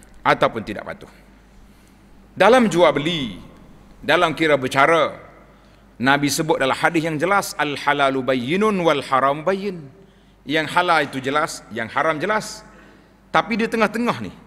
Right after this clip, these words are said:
"Wa bainahuma." Ada di antaranya yang mustabihat, yang kesamaran, yang kita tak nampak, jelas ke tidak. Jadi, kalau nak jadi ejen mana-mana, kaji dululah. Dari pelbagai sudut.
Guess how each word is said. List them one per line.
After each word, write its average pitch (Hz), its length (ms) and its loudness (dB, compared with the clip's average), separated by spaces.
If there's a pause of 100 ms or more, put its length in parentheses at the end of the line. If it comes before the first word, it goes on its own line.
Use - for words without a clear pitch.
"Wa 151 160 -2
bainahuma." 175 560 2 (1120)
Ada 185 240 6
di 190 80 2
antaranya 185 560 0
yang 185 240 0
mustabihat, 190 800 0
yang 175 240 -6
kesamaran, 156 720 0
yang 139 160 -6
kita 139 240 -8
tak 139 160 -6
nampak, 135 560 -4
jelas 135 240 -4
ke - 160 -10
tidak. 92 240 -12 (1040)
Jadi, 165 480 2
kalau 139 240 2
nak 139 160 -2
jadi 135 240 2
ejen 139 240 0
mana-mana, 123 720 2 (320)
kaji 120 400 -2
dululah. 120 400 -2 (840)
Dari 139 240 4
pelbagai 135 480 2
sudut. 180 320 2